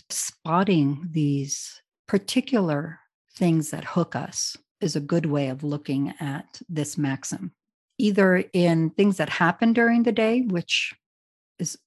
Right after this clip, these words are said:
surprising how often <laughs> those, these two align, or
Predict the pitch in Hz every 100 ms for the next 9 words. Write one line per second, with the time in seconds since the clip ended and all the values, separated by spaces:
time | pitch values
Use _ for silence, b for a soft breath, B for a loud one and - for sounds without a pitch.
0 | _ - 196 - 226 269 160 147 156 151
1 | 160 135 165 170 233 190 170 180 - 175
2 | 160 - 175 151 147 143 160 262 - -
3 | 247 277 208 214